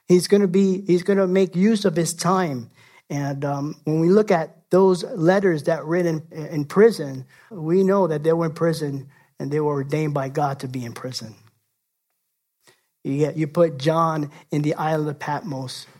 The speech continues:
Domitian, the, uh, historians, uh, early church fathers say that, uh, Domitian tr-, tried to boil him alive in the con-, you know, oil.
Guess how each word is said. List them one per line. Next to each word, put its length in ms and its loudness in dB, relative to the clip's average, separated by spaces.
Domitian, 720 -2
the, 240 -8
uh, 200 -8
historians, 680 -2
uh, 480 -10
early 220 2
church 220 -6
fathers 340 -2
say 160 -2
that, 240 -6
uh, 80 -6
Domitian 600 4
tr-, 120 -8
tried 320 2
to 340 -2
boil 380 6
him 160 4
alive 540 4
in 80 -2
the 80 -2
con-, 420 0
you 120 0
know, 200 -6
oil. 380 2